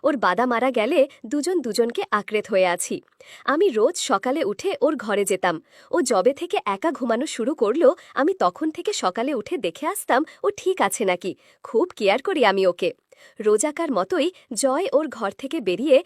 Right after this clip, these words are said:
ফ্রেশ হয়ে প্রতিদিনের কাজ সেরে রান্নাঘরে আসলো। আমি তখন ব্রেকফাস্ট তৈরি করছিলাম। তখন ও এসে রোজকার মতোই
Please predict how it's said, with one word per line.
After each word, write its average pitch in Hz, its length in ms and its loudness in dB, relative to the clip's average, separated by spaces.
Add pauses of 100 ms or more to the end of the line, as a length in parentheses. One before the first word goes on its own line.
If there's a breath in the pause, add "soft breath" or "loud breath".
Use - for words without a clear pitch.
(140 loud breath)
ফ্রেশ 269 420 2
হয়ে 247 180 2
প্রতিদিনের 262 560 -2
কাজ 208 260 -2
সেরে 311 420 0
রান্নাঘরে 220 540 0
আসলো। 180 380 -2 (380 loud breath)
আমি 330 220 4
তখন 392 360 0
ব্রেকফাস্ট 226 460 -4
তৈরি 202 260 4
করছিলাম। 185 520 -2 (380 soft breath)
তখন 247 380 -2
ও 311 120 2
এসে 277 400 2 (200 soft breath)
রোজকার 262 440 2
মতোই 277 340 0